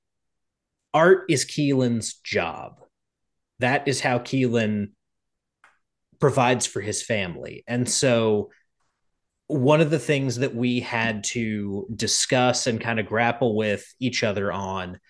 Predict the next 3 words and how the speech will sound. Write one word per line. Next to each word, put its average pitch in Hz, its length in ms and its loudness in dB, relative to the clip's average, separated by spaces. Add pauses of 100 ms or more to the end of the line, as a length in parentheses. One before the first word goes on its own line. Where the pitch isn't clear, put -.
(340)
was 101 800 0 (340)
making 127 640 2
sure 110 800 0